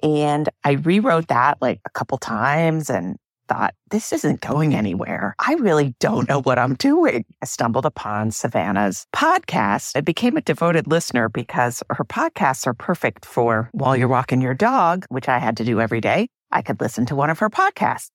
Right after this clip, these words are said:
Then one night I go on her website, realize she has this Notes to Novels class, and thought, "Okay, I should look into this and see if this might help me."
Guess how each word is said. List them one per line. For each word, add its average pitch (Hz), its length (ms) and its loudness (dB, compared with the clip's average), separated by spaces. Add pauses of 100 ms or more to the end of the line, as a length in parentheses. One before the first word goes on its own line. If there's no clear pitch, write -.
Then 180 320 2
one 202 200 2
night 156 320 0
I 135 100 -2
go 147 160 0
on 175 140 2
her 165 80 0
website, 123 560 -2
realize 139 300 2
she - 160 -4
has 113 240 -4
this - 260 -6
Notes 101 260 -6
to 156 160 -10
Novels - 380 -4
class, - 560 -6
and 180 200 2
thought, 180 300 2 (100)
"Okay, 190 680 2 (140)
I 214 520 2
should - 280 -2
look 180 160 -4
into 143 280 -4
this 117 340 -6
and - 240 -6
see 123 440 -8 (100)
if - 160 -8
this - 200 -8
might 117 200 -4
help - 260 -6
me." - 160 -16